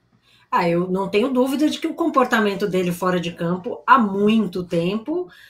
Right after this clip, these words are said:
não é, não faz dele um cara digno de se tornar ídolo, né? Assim, como referência de crianças, por exemplo. Eu ficaria muito preocupada de que ele, pelo que ele faz fora de campo,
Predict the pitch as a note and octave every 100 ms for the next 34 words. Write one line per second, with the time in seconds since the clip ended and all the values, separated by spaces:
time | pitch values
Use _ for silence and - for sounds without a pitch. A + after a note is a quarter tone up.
0 | - _ G3+ B3+ C4 F#3+ F#3+ G#3 A#3+ B3+
1 | A#3 F#3 G3+ A3 - G3 A3+ F#3 F#3 G3
2 | G#3+ B3+ C4+ - G#3+ A#3 A3 G3+ G#3+ B3+
3 | C4+ C#4+ C#4+ B3 F3+ G#3 A#3+ A3 _ -
4 | - G#3+ B3 G#3 G3 A3+ B3+ B3+ - A3
5 | B3 A3+ G#3 E3+ D#3 E3 G3 F#3 F3+ F#3
6 | F3+ F#3 G3+ G3+ F#3+ G3+ F#3 F3+ A3+ G3
7 | G#3 G#3 F3 E3 - F3 D#3+ F3 F#3 D#3+
8 | D3+ - F3 F3+ G3 G3 - - _ -
9 | F#3 G#3 G#3 C4 A#3 B3 B3 D4 - G#3
10 | F#3 F#3 G#3+ C4 _ _ _ F3 F#3+ A#3
11 | F#3+ G3+ G#3+ - G#3+ A#3+ A#3 G3+ F3+ F#3
12 | F#3 - F3+ F3 F3+ F3 E3+ F#3 F#3 C#4